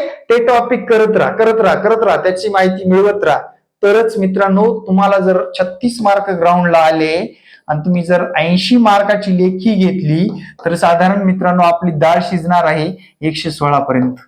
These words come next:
लक्षात घ्या, कितीपर्यंत? एकशे सोळा पर्यंत. महिलांना सांगतो विशेष करून, जे काही टाइमपास करताय ना,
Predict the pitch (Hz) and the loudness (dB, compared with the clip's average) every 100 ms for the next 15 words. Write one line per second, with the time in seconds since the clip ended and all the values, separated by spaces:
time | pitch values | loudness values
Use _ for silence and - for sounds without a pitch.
0 | - 127 - 123 - - _ _ _ - | -8 -8 -8 -14 -16 -20 _ _ _ -20
1 | - - 156 170 180 196 269 262 - - | -20 -4 0 2 2 2 2 -2 -6 -12
2 | 151 160 175 175 - 156 165 143 147 131 | -8 -6 -4 -6 -4 -2 0 0 -2 -4
3 | - 139 160 160 165 160 156 139 131 139 | -4 -2 0 2 0 0 -2 -2 -2 -2
4 | 131 147 131 - - - _ _ _ _ | -4 -6 -10 -12 -20 -20 _ _ _ _
5 | _ _ _ _ _ _ - - 151 147 | _ _ _ _ _ _ -8 -2 0 -2
6 | - 143 156 151 165 170 - 151 151 151 | -2 -2 0 -2 -2 -2 -4 -2 0 -2
7 | 127 | -2